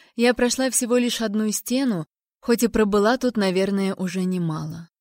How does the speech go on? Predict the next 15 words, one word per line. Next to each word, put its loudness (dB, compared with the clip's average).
Звук 0
шагов 0
я 2
расслышала -2
не -2
сразу, -2
лишь 0
вздрогнула, 2
когда -2
услышала -4
изумленное -4
«Ваша 2
милость?» 0
«Ваша -2
светлость!» — -2